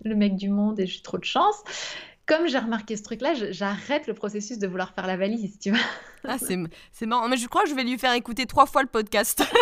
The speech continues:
Speaker 2: <laughs> C'est décidé. <laughs>
Speaker 1: Donc voilà, c'est aussi, ça peut devenir un jeu quelque part dans la famille. Moi, je sais que j'ai un, un magnète sur mon réfrigérateur pour dire où est-ce que j'en suis dans mon cycle.
Speaker 2: <laughs>
Speaker 1: Alors, il y a un truc essentiel quand même, c'est qu'il faut pas que le cycle devienne le dictateur de toute la famille, hein. Soyons très clairs là-dessus.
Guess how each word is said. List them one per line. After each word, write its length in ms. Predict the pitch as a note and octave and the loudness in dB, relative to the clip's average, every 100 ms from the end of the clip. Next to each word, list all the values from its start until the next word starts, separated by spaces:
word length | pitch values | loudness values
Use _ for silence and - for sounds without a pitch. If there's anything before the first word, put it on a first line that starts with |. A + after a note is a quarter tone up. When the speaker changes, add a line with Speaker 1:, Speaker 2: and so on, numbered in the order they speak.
| - A#4+ | 8 8
Speaker 2:
<laughs> 340 | A#4 - G#4 | 6 4 4
C'est 120 | G#3+ G#3 | 2 2
décidé. 600 | F#4 - C#4+ A#3 E4 - E4+ C#4+ | 0 0 4 4 2 2 2 2
<laughs> 1040 | C#4+ C4+ - A3 G#3 F#4 E4+ F#4+ F4+ F4 | 2 0 0 -4 -4 -2 -2 -2 -4 -4
Speaker 1:
Donc 120 | B3+ | -2
voilà, 260 | B3+ C#4+ C#4+ | 0 2 0
c'est 220 | C#4+ A3+ | 2 2
aussi, 140 | A#3 - | 2 -6
ça 160 | - A3 | -6 -4
peut 120 | A3 | -2
devenir 320 | A#3 A#3+ B3 | -2 -2 0
un 120 | A3 | 2
jeu 200 | G#3 B3+ | 2 2
quelque 240 | C4 G3+ G3+ | 0 -2 0
part 160 | G#3 | -2
dans 120 | G#3 F#3 | -2 -4
la 120 | F3+ | -4
famille. 360 | F3+ F#3+ G#3+ | -4 -2 0
Moi, 120 | G3+ F3+ | 0 -2
je 100 | F3+ | -4
sais 120 | A3 | -4
que 60 | |
j'ai 60 | F3+ | -4
un, 300 | D#3+ E3+ G#3 G#3 | -4 -4 -8 -2
un 100 | F3+ | 2
magnète 440 | F#3 G3 G3+ A3 | 4 6 6 4
sur 120 | A3 | 0
mon 100 | F3 | -6
réfrigérateur 720 | E3 F3 - F3 E3+ F3+ A3+ A3+ | -4 -6 -6 -4 -2 -2 -4 -2
pour 140 | E3+ | -4
dire 180 | E3+ F#3+ | 0 0
où 60 | F3+ | 0
est-ce 120 | E3+ | -2
que 80 | E3+ | -2
j'en 160 | E3 | -2
suis 180 | E3+ - | -2 -2
dans 100 | F#3+ | 0
mon 140 | D#3+ D#3 | 0 -2
cycle. 360 | - C#4 - F#3+ - - - | -4 -4 -2 -4 -8 -10 -2
Speaker 2:
<laughs> 100 | C4+ | 0
Speaker 1:
Alors, 240 | F#3 F#3 D#3+ - - | 4 2 0 -8 -2
il 80 | F#3+ | 0
y 40 | |
a 40 | F#3 | 2
un 40 | |
truc 220 | F#3 A3 - | 0 -6 -2
essentiel 500 | G#3+ G#3 G#3 A3 F#3+ | -2 0 -2 0 -2
quand 100 | - | -4
même, 100 | E3 | -6
c'est 120 | F#3 | -6
qu'il 80 | - | -4
faut 80 | G3 | -2
pas 100 | A3+ | 0
que 100 | G#3+ | 2
le 60 | |
cycle 380 | F3 - B3 G3 | 0 0 -6 -2
devienne 280 | F3 F3 G#3 | -2 2 4
le 60 | F3 | 2
dictateur 480 | D#3+ - E3 G#3+ | 0 -2 -2 -2
de 80 | F#3 | -4
toute 160 | D#3+ - | -6 -6
la 100 | D#3+ | -6
famille, 380 | E3+ F3+ F#3 D#3+ | -2 0 0 0
hein. 80 | |
Soyons 340 | D#3 - E3+ E3 | -2 -2 -2 -4
très 200 | - F3+ | -4 -6
clairs 200 | F#3 G3+ | -2 -2
là-dessus. 400 | F3 E3+ - A3 | -2 -4 -2 -4